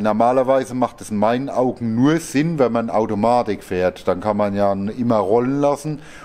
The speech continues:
und kann die, äh, so leicht auf der Bremse stehen, dann gehen die Parksensoren. Aber beim Schaltgetriebe, ob das so Sinn macht, das werde ich halt sehen. Wenn das nicht funktioniert, hänge ich das Ganze an die Rückwärtsgangsperre. Also der hat ja eine elektronische Rückwärtsgangsperre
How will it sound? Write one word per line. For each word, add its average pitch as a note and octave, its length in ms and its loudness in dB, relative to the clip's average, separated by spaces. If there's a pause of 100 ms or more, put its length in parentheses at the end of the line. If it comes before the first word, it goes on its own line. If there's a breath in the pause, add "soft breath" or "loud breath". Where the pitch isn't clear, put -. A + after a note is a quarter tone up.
und A2 200 -2
kann A2 320 0
die, G#2 300 2
äh, F#2+ 540 2
so A2 140 -2
leicht G#2 320 2
auf A2 100 2
der G2+ 120 -2
Bremse G#2 360 -2
stehen, A2 320 0
dann G2+ 120 0
gehen G2+ 200 0
die F#2 60 -2
Parksensoren. E2+ 680 -2 (340 loud breath)
Aber G#2 220 0
beim G#2 200 2
Schaltgetriebe, B2 960 0
ob A2+ 240 -2
das A2+ 160 -2
so A#2+ 120 0
Sinn B2 340 -2
macht, A#2 260 0
das G#2+ 140 -4
werde G#2 220 2
ich - 120 -4
halt G2 200 2
sehen. F2 400 0 (380 loud breath)
Wenn A#2 160 2
das A#2+ 180 0
nicht A#2+ 160 0
funktioniert, C3 760 2
hänge B2+ 240 2
ich A2+ 100 -8
das - 180 -6
Ganze A2 380 2
an A#2 140 0
die G#2+ 160 2
Rückwärtsgangsperre. G2 1700 0
Also F2+ 260 0
der G#2 200 0
hat A#2 180 -2
ja A2 80 2
eine G#2 140 -2
elektronische A#2 760 0
Rückwärtsgangsperre B2+ 1120 0